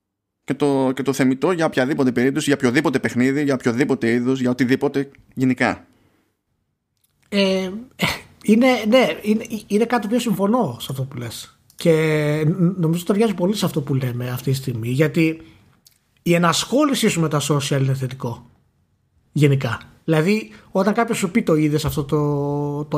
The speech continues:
Speaker 2: link, το είδες αυτό το βίντεο», άμα δεν το έχεις δει, είσαι εκτός. Πρέπει οπωσδήποτε να ασχοληθείς με αυτό το πράγμα. Οπότε, όταν ένα παιχνίδι στην ουσία λέγεται social και είναι περισσότερο social,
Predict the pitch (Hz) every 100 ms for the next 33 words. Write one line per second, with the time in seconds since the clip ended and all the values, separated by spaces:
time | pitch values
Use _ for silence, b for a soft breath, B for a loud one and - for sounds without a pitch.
0 | 175 180 110 - 147 143 147 - - 143
1 | 175 180 214 247 233 175 151 147 - -
2 | - 220 247 247 302 - - - - b
3 | b b b b b _ 202 226 208 170
4 | 202 320 254 - 160 147 139 139 139 -
5 | 143 139 151 135 139 127 - 135 135 135
6 | 135 185 190 208 208 226 214 190 220 208
7 | 170 - 185 190 180 160 - 151 135 135
8 | 127 135 135 147 151 143 151 151 135 139
9 | - 147